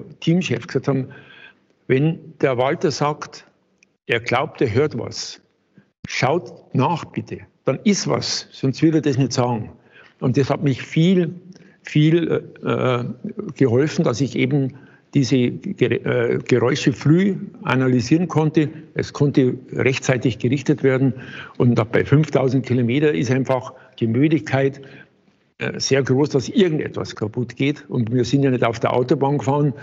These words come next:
sondern wir sind die schlimmsten Eselspfade auf dieser Welt gefahren, ob Brasilien,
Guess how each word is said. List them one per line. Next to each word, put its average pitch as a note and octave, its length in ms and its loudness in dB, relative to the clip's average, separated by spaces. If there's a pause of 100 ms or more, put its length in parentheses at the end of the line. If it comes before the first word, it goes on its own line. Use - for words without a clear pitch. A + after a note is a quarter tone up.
(220)
sondern B2+ 340 2
wir A#2 80 4
sind A#2+ 220 2
die A#2+ 100 2
schlimmsten C#3 560 2
Eselspfade B2+ 840 0
auf A#2+ 160 -4
dieser A#2+ 260 2
Welt C3 220 2
gefahren, C#3 260 0
ob A#2 140 0
Brasilien, C#3 720 2